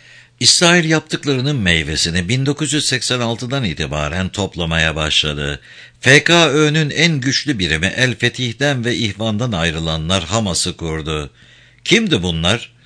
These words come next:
Biri A B D'de yaşayan ve Gazze'de Hamas'ı derleyip toparlayan Musa Ebu Merzuk, diğeri Cidde'deki Kral Abdülaziz Üniversitesi'nde ders veren,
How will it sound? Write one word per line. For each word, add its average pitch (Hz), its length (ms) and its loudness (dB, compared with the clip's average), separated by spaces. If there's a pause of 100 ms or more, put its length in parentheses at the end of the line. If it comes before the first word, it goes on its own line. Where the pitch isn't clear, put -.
(380)
Biri 170 300 6
A 170 280 4
B 170 200 4
D'de 165 240 2
yaşayan 90 600 2
ve 113 80 2
Gazze'de 151 520 2
Hamas'ı 139 460 -2
derleyip 113 440 0
toparlayan 87 800 2 (200)
Musa 147 720 4
Ebu 135 420 2
Merzuk, 101 680 0 (480)
diğeri 180 420 6
Cidde'deki 98 600 2
Kral 143 280 2
Abdülaziz 143 600 0
Üniversitesi'nde 120 800 -2
ders 104 280 2
veren, 87 380 2